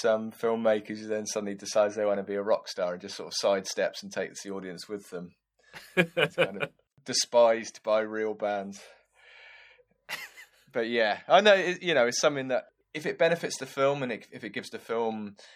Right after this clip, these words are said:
Speaker 1: an extra lease of life and it gives the audience an, another way of experiencing the film, then I'm, then I'm happy to do it. As soon as it stops being that, then I'll stop doing
Speaker 2: Hmm.
Speaker 1: it. But it'll probably take somebody to tell me that that's happened.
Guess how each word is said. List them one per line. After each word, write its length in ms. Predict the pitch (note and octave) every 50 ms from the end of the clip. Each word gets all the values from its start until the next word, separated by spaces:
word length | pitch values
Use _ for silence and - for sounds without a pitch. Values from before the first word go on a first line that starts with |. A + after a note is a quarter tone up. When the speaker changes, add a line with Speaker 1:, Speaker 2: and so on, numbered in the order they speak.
| _ _ -
Speaker 1:
an 80 | A2
extra 320 | A2+ G2+ - - - A2+ G#2+
lease 260 | A2 A2 G#2+ - -
of 60 | G#2+
life 320 | G#2 G#2 G#2+ A2 A2 - -
and 80 | G2
it 60 | F#2+
gives 160 | - G#2+ G2+ -
the 120 | G2+ G2+
audience 360 | G#2 G#2 G#2 G#2 G2 G2+ - G#2+
an, 160 | G2+ G2 G2+ _
another 340 | A2 G#2 G#2 G#2 G2+ G2+ G#2
way 180 | G2 G#2 G2+ G2+
of 100 | G2 F2
experiencing 500 | - - - - G#2 G2 E2+ - - G2+
the 80 | F#2+ F2+
film, 180 | - G2+ G2 G2
then 120 | F#2 F#2+ F#2
I'm, 120 | F2+ - _ _
then 200 | G2 G2+ G2 G2
I'm 260 | G2 F#2+ F#2 F#2 F2 -
happy 260 | - G#2+ G#2 G#2 G2+ G2
to 80 | G2
do 180 | F#2 G#2 G2+ F#2+
it. 80 | E2+
As 120 | F#2+ F#2+ -
soon 160 | - B2+ A#2+
as 60 | G#2
it 100 | G#2+ -
stops 320 | - - A#2+ G#2+ - - -
being 220 | - G#2 G2+ G2+ G2
that, 240 | F#2+ F#2 - - G2
then 120 | G2+ F#2+
I'll 180 | F#2+ F#2+ F#2 F2+
stop 320 | - - - E2 - _
doing 200 | G2+ F#2 F2+ F2
Speaker 2:
Hmm. 60 | F#2
Speaker 1:
it. 100 | F2 - _ _ _ _ _ _ _ _ _
But 100 | - -
it'll 140 | C3 B2 B2
probably 220 | - D3 B2+ B2 A#2+
take 220 | - B2 G#2+ -
somebody 420 | - - A#2+ A#2+ G#2+ A2+ A2 A2
to 120 | G2+ - G2 -
tell 200 | - A2+ A2 G#2
me 200 | G2+ F#2+ F#2 F#2 F#2
that 120 | F#2 D2+
that's 220 | F2 E2+ - - -
happened. 400 | E2 E2 - F#2 F2 E2+ -